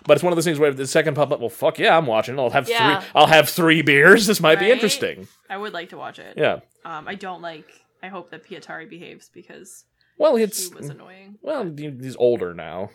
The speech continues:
Speaker 2: That, that's fair. So, um, yeah, in conclusion, um,
Speaker 1: So, Katie, did you love these kaiju?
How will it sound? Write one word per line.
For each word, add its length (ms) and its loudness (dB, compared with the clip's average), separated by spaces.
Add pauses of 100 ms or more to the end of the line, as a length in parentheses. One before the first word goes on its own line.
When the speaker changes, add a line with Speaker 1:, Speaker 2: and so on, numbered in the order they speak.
(300)
Speaker 2:
That, 160 -20
that's 180 -20
fair. 260 -20 (680)
So, 580 -6
um, 400 -4
yeah, 260 -8
in 520 -14 (120)
conclusion, 960 -14 (400)
um, 720 -14 (1300)
Speaker 1:
So, 160 2
Katie, 360 6 (480)
did 180 -4
you 100 0
love 220 4
these 220 -6
kaiju? 480 0